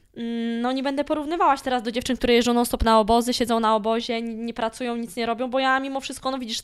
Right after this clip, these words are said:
dzisiaj widzieliśmy się o dwunastej trzydzieści, a ja już jestem po swoim treningu, y, po tym, że, y, spotkałam się też z jedną amatorką, przeprowadziłam z nią trening i byłam pokazać jedną inwestycję, e, tutaj jeszcze po drodze przed dwunastą, y, klientom, więc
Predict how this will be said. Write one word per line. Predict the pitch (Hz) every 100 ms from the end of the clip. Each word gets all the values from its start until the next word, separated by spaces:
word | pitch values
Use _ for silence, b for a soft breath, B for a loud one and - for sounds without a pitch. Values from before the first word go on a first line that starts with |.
| -
dzisiaj | 208 - 254
widzieliśmy | 226 247 254
się | 254
o | 247
dwunastej | 226 240 254
trzydzieści, | 240 233 247 -
a | 240
ja | 240
już | 247
jestem | 262 247
po | 240
swoim | - 254
treningu, | 240 247 233 233 330 B B B -
y, | 240
po | 262 240 240 247 247
tym, | 254 240
że, | 247 233 233 214
y, | 233
spotkałam | 226 262 - 240
się | -
też | 240
z |
jedną | 240 240
amatorką, | 233 233 240 240
przeprowadziłam | 233 247 247 240 247 240
z |
nią | 254 254
trening | 262 277 403 B B B -
i | 269 277 277 277
byłam | 262 302
pokazać | 311 294 302 302 311
jedną | 294 302
inwestycję, | 302 294 359 247 226 185 208 B B -
e, | 214 214 208
tutaj | 214 208
jeszcze | 208 214 -
po | 226
drodze | 214 208
przed | - 220
dwunastą, | 208 226 226 233 240 220 226
y, | 220 233 226
klientom, | - 233 214 220 220
więc | 240 240